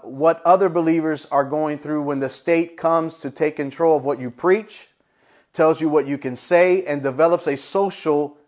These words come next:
credit system, a social, uh, system that says, uh, if you don't speak the same thing we want you to say, then you are a bad citizen.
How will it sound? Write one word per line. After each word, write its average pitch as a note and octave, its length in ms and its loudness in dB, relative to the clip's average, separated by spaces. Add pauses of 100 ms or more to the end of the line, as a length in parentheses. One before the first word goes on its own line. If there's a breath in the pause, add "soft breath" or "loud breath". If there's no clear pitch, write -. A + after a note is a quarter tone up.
(140)
credit F#3 340 2
system, C#3+ 440 -4
a C3+ 40 -4
social, F3+ 760 -2 (420 soft breath)
uh, C#3 380 4
system F3 560 -2
that D3 180 4
says, D#3+ 440 2 (420 soft breath)
uh, D3 260 6
if D3 160 -2
you F3+ 140 -6
don't G3+ 240 2
speak G#3 340 -6
the F3 100 0
same F#3 400 -2
thing F#3 300 -2
we F3 140 0
want F3+ 340 2
you E3+ 80 0
to D3 100 -2
say, C#3+ 300 0
then C#3+ 220 -4
you D#3 120 0
are D3+ 120 4
a - 20 2
bad D3 320 6
citizen. C#3+ 540 -6